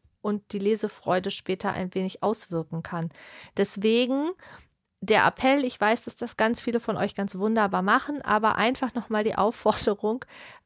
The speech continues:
wirklich, egal ob ihr ein kleines Mädchen zu Hause habt, egal ob ihr einen kleinen Jungen habt, alle Babys, alle Kinder lieben es, mit Mama und Papa eingekuschelt zu sitzen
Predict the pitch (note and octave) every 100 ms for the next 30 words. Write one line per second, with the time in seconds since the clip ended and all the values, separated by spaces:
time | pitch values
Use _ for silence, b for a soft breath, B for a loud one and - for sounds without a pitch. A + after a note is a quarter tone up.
0 | _ G#3 C4 C4+ C4 - - - C4+ E4
1 | D#4+ - A#3 A#3+ A3+ A#3 - F#3+ - G3
2 | G3 F#3+ F#3 - G3+ - A#3 C4+ C4 A3+
3 | A3+ A#3 G#3+ G3 G3+ G3+ G#3 G#3 - B
4 | B B B _ _ _ _ _ _ _
5 | - B3 C#4 C#4 A#3+ G3+ - - A3 A3+
6 | A3+ A3+ - A3+ C4 C4 - A#3+ A#3 G#3+
7 | G3+ G3 A#3+ B3+ A#3 A#3 - G3 G3 G#3
8 | A3 G#3 G3+ G3 G#3 F3 G3+ G#3+ - G#3+
9 | G#3+ G3+ G3 F#3 F#3+ - G3+ G3